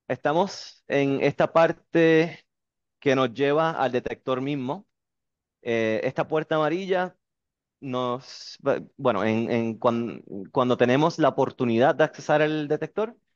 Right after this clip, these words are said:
pues el proceso es el siguiente, pues usamos el dosímetro personal,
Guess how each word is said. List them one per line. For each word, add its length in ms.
pues 580
el 180
proceso 460
es 60
el 80
siguiente, 440
pues 140
usamos 460
el 220
dosímetro 540
personal, 560